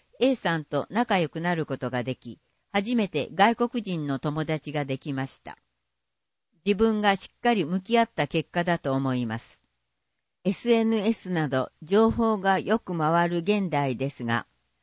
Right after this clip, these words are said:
話して関わることの方が大切だし、大切にすべきだと思いました。広野翔子さんの写真があります。今回の特集に関するご意見ご感想は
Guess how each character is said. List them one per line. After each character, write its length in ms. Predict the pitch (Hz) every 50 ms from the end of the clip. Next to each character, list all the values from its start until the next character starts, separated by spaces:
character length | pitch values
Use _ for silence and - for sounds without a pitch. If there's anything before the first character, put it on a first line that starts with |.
| _ _ _ _
話 340 | _ 196 196 214 233 247 254
し 60 | -
て 160 | - - 170 165
関 320 | - 185 175 - 214 208
わ 120 | 208 214
る 140 | 214 185 170
こ 140 | - 165 160
と 140 | - 175 175
の 140 | 180 170 170
方 240 | 185 180 165 156
が 180 | 135 143 127 131
大 240 | - 151 147 160 170
切 320 | - - 165 - - 165
だ 160 | 139 151 147
し、 220 | 156 - - - _ _ _ _ _ _ _ _ _
大 220 | - 196 214 226
切 280 | 214 - 220 208 - 202
に 180 | 214 208 208
す 140 | 202 - -
べ 140 | 180 214 220
き 140 | - - 151
だ 160 | 143 135 131
と 180 | - 117 98 -
思 300 | - 143 147 147 143 139
い 100 | 139 135
ま 160 | 131 120 135
し 160 | - - -
た。 180 | - - - - _ _ _ _ _ _ _ _ _ _ _ _ _ _ _ _ _ _ _ _ _ _ _ _ _ _ _ _ _ _
広 220 | - 240 247 226 196
野 140 | 175 147 151
翔 240 | - - 240 220
子 120 | 190 - 160
さ 200 | - - 139 127
ん 80 | 127
の 100 | 127 123
写 160 | 123 - 147 139
真 280 | - - 160 156 147
が 140 | 143 143 135
あ 60 | 127
り 140 | 127 127 120
ま 140 | 110 107 117
す。 200 | - - _ _ _ _ _ _ _ _ _ _ _ _ _ _ _ _ _ _ _ _ _ _ _ _ _ _ _ _ _ _ _ _ _ _ _ _ _
今 180 | - 247 247 247
回 300 | - - 185 170 160 151
の 140 | 151 151 151
特 260 | - 170 160 - 196
集 260 | 180 - - 196 190
に 180 | 185 185 185 175
関 280 | - 180 180 180 180
す 160 | - - 180 156
る 160 | 131 123 110
ご 180 | 131 165 185
意 80 | 220 208
見 300 | - 190 170 151 127 117
ご 120 | 139 131
感 260 | - - 160 151 151 143
想 300 | - - 147 139 135 131
は 200 | 127 123 123